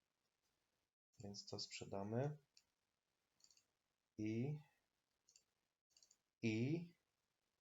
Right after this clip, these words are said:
nie ma rytualnej maski, ale mamy kulę krwawych obrzędów. Pięknie. Ciągnę swojego przyzywacza demonów.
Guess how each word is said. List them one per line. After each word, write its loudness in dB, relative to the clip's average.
nie -2
ma 2
rytualnej -6
maski, 0
ale 4
mamy 2
kulę 6
krwawych 2
obrzędów. -2
Pięknie. -6
Ciągnę 4
swojego 4
przyzywacza 0
demonów. -4